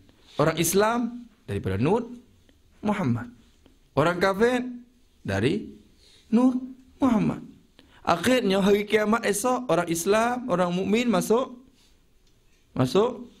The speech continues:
syurga. Nur Muhammad masuk syurga. Orang kafir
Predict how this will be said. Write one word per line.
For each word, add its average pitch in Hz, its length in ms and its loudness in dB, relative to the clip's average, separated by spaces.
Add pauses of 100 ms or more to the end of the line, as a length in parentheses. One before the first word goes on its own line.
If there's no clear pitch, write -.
(120)
syurga. 190 720 2 (560)
Nur 175 240 4
Muhammad 190 320 4
masuk 220 240 0
syurga. 269 480 0 (1500)
Orang 214 240 0
kafir 247 720 0